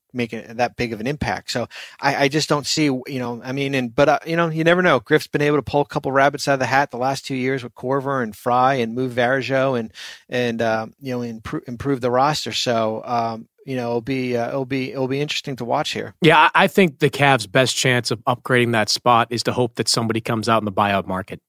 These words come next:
Speaker 2: I mean, I think that's, that's where they're likely to find the best value. I mean, there are some,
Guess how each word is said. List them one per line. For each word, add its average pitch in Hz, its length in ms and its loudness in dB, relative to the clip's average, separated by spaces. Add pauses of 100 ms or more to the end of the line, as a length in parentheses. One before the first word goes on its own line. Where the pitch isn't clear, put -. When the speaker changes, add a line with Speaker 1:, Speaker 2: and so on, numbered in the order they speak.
(140)
Speaker 2:
I 104 100 -4
mean, 104 120 -4
I 107 80 -2
think 113 220 -2
that's, 113 360 2 (640)
that's 135 240 2
where 123 600 6
they're 123 180 2
likely 123 380 2
to 117 80 2
find 117 420 0
the 107 80 -2
best 117 360 2
value. 117 420 2
I 107 40 -2
mean, 113 180 0
there - 120 2
are 269 60 2
some, 123 300 0